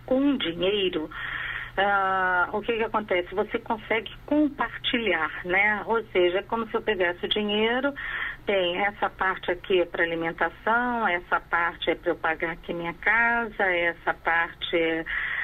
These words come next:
é pro meu transporte. Então, você consegue dividir melhor o dinheiro quando você tem ele na mão. Então, intuitivamente,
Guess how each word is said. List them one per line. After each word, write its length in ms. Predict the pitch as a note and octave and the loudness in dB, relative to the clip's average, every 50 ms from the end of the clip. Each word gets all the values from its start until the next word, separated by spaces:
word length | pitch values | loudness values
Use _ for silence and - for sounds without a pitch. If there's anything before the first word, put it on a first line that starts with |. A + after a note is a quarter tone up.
| - - - - | -6 -6 -2 -2
é 100 | E3+ F3 | -2 0
pro 160 | F3 F#3 F3 | 0 -2 0
meu 200 | F3 E3+ E3 D#3+ | 0 0 0 0
transporte. 840 | - E3+ E3+ E3+ E3+ - - - F#3+ G#3 A3 A3+ A3 G#3 G#3+ - A3 | -2 -2 0 2 0 0 0 0 0 2 2 2 0 0 -2 -4 -4
Então, 500 | G3 F#3 F#3+ - G3+ G3+ G#3+ A3+ A#3 A3 | -4 -2 0 2 4 4 4 2 0 -2
você 380 | F#3 G#3 A3+ A3 - - G#3+ G#3 | 0 0 0 0 2 0 -2 -2
consegue 960 | - - A#3+ B3 B3 B3 - - - G#3+ G#3 G#3+ A3+ A#3+ A3+ - - G3 F3 | 0 0 0 0 0 -2 -4 -6 -2 0 0 0 0 0 -2 0 2 0 2
dividir 680 | F3+ F3+ G#3 G#3+ - A3 G#3+ G#3 G#3+ F#3+ F3+ E3+ E3+ E3+ | 2 2 0 0 2 0 0 0 2 2 2 2 2 2
melhor 600 | F3+ F#3 F3+ F3 E3+ E3+ F3+ F3+ F#3+ F#3 F3+ F3+ | 0 2 2 2 2 2 2 2 4 2 2 0
o 100 | E3 E3 | -2 -2
dinheiro 640 | D#3 - F#3+ F#3+ F#3 F3+ F3 F3 F3 F#3+ G#3+ A#3 C4+ C4+ - - - - - - - - - - | 0 0 0 0 2 2 4 4 4 4 2 0 -2 -2 -4 -6 -6 -6 -8 -8 -10 -10 -8 -2
quando 380 | - G#3 G#3 G#3 G#3+ G#3+ A3 G3+ | 2 2 2 2 2 0 0 0
você 340 | G3 A3+ A3 A3 - A#3 A3 | 0 -2 -2 -2 -4 -4 -4
tem 320 | A3 - A3+ A3+ A3 G#3 | -2 -2 -2 0 2 2
ele 200 | G#3 G#3+ G3+ G#3+ | 2 2 2 0
na 160 | G#3+ A3+ B3 B3+ | 0 2 2 2
mão. 320 | A#3 G3 F#3 F3 F3 F3+ | 2 2 2 2 0 0
Então, 420 | F#3+ F#3+ F#3+ - G#3+ A3+ A#3+ G#3 - | -2 -4 -2 0 0 0 0 -2 -2
intuitivamente, 1900 | - B3+ E4 F#4+ G4+ G4+ F#4 - - - G#4+ G4 F#4+ - - - A3 F#3 F3+ E3+ F#3 E3+ E3 E3+ F#3+ A3 B3+ C4+ C4+ C4 A#3+ - - - - - - | 0 4 4 4 4 2 -2 -2 0 2 2 2 0 0 0 0 2 2 2 2 2 0 2 2 0 0 2 2 2 2 0 0 -2 -4 -4 -4 -6